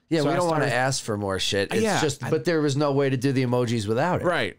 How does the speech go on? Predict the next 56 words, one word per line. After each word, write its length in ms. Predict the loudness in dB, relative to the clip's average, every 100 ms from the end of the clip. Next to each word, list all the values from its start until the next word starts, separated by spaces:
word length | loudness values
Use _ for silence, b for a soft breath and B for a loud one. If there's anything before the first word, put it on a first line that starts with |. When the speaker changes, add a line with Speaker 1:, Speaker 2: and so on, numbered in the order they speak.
| -6
Speaker 2:
I 80 | -2
got 260 | 0 -2
tricked 300 | -2 -2 -2
because 140 | -4 -4
I 40 |
was, 80 | -4
"Ooh, 200 | -4 -4
I 60 | -2
want 180 | -2 0
emojis." 640 | 0 0 -2 -4 -6 -4
Speaker 1:
Yeah. 180 | -2 0
Speaker 2:
And 40 | 0
so 100 | -2
I 100 | -4
spent 240 | -2 -2
a 80 | 0
whole 260 | 0 0
day 220 | 0 0 0
doing 240 | 0 0
it, 100 | -2
setting 320 | -2 0 2
it 140 | 2 2
up. 260 | 0 -4 B B B B B B
Speaker 1:
Yeah. 220 | 0 2
Speaker 2:
And 80 | 2
even 160 | 0
some 160 | -2 -4
people 240 | -4 -2
signed 340 | -2 0 0 2
up. 260 | 0 -2
I 120 | -4 -4
just 140 | -2
made 200 | -2 -2
sure 160 | -2 -2
they 80 |
got 140 | 0 -2
refunds. 640 | -2 -6 -4 -6 -6 -10 -10
Speaker 1:
Yeah. 140 | -2 0
Speaker 2:
But 260 | 0 -4 -10 _ _ -10
I 80 | -2
Speaker 1:
Yeah. 140 | 0
Speaker 2:
just, 240 | 0 -4 -8
it 80 | -4
gave 260 | -2 -2
me 140 | 0 0
a 60 |
weird 260 | -2 -2 -2 -2
vibe, 300 | -2 -2 -4
so 100 | -6
I 40 |
took 200 | -6 -6
it 80 | -4
off. 400 | -2 0 -2 -6
And 220 | -14 -16 -20 _ _ _
I 40 | -14
mean, 360 | -12 -12 -14